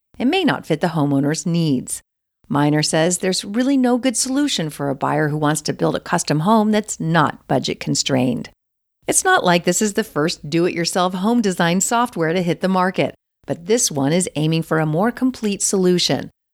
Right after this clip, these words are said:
According to Curb, one of the features that sets it apart from the others is the ability to incorporate terrain and lot data into the plan. It also taps into code data from the International Code Council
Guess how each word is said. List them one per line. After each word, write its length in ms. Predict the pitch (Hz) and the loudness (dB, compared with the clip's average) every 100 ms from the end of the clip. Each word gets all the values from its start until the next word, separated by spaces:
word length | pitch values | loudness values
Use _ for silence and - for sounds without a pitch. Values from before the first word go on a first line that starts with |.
| _ | _
According 380 | 127 - 143 135 | -6 0 2 2
to 80 | 120 | -4
Curb, 440 | - 202 180 151 - _ _ | -2 2 4 2 -2 _ _
one 200 | 262 320 | 0 2
of 80 | 277 | 2
the 80 | 214 | 0
features 440 | 208 208 269 262 | -2 0 0 0
that 180 | 147 - | 0 0
sets 280 | - 131 - | 0 0 0
it 60 | |
apart 380 | 160 - 170 170 | -2 0 0 0
from 100 | 185 | 0
the 140 | 190 | 2
others 360 | 196 214 240 226 - | 2 4 2 0 -4
is 120 | 170 | -4
the 140 | 151 | -2
ability 440 | 135 - 165 180 190 | -2 0 0 0 -2
to 160 | - | -2
incorporate 720 | 180 160 - 151 151 185 185 | -2 -2 0 0 2 0 0
terrain 560 | - 233 226 269 220 220 | 0 -2 2 2 4 2
and 200 | 220 233 | 2 0
lot 360 | 233 262 - - | 0 0 -2 0
data 380 | 156 139 127 - | 2 2 0 -2
into 200 | - - | -6 -6
the 120 | - 156 | -8 -8
plan. 440 | - - 80 - - _ _ _ - | -6 -6 -6 -10 -16 _ _ _ -4
It 100 | 139 | 2
also 320 | 151 - 147 | 2 2 -2
taps 380 | - 151 147 - | -2 -2 -2 -2
into 220 | 151 - | -2 -4
code 440 | - - 269 302 | -8 -2 0 0
data 280 | 175 135 151 | 0 0 0
from 180 | - 147 | 0 -2
the 80 | 139 | 0
International 640 | 160 156 151 151 - - | 0 2 2 2 0 -4
Code 340 | - 269 262 | -4 -2 -2
Council 480 | - 160 160 160 160 | 0 0 0 -2 -4